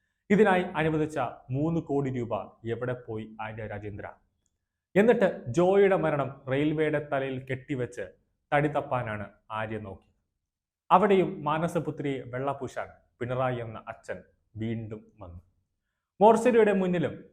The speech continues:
ജോയിയുടെ വീട്ടിലും പിണറായി പഠിപ്പിച്ച ബാലപാഠങ്ങൾ ആര്യ അതുപോലെ തന്നെ അഭിനയിച്ച് കാണിച്ചു.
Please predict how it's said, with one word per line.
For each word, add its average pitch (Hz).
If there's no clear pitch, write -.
ജോയിയുടെ 165
വീട്ടിലും 147
പിണറായി 143
പഠിപ്പിച്ച 131
ബാലപാഠങ്ങൾ 123
ആര്യ 117
അതുപോലെ 117
തന്നെ 104
അഭിനയിച്ച് 107
കാണിച്ചു. 87